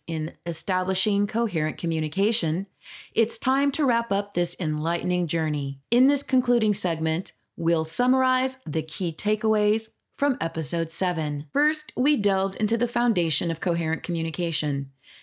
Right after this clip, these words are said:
emphasizing the significance of anchoring oneself in a heart-coherent state before engaging in any high-stakes dialogue. We then discovered how this state sets the stage for open, honest, and compassionate conversations.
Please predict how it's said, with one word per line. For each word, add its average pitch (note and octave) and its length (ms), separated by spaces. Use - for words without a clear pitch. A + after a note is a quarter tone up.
emphasizing A3 1040
the D#3+ 220
significance E3 760
of D3+ 280
anchoring A#3+ 520
oneself G3+ 500
in F3 140
a D3+ 80
heart-coherent E3+ 760
state A#3+ 460
before A#3 440
engaging A3 640
in C4+ 140
any E3 280
high-stakes E3 720
dialogue. E3 680
We A3+ 140
then A#3+ 220
discovered B3 540
how G#3 180
this G3 200
state E3+ 400
sets - 420
the D#4 140
stage F#3+ 400
for G#3 260
open, A3+ 460
honest, E3+ 440
and G#3 180
compassionate G#3+ 640
conversations. D#3+ 1000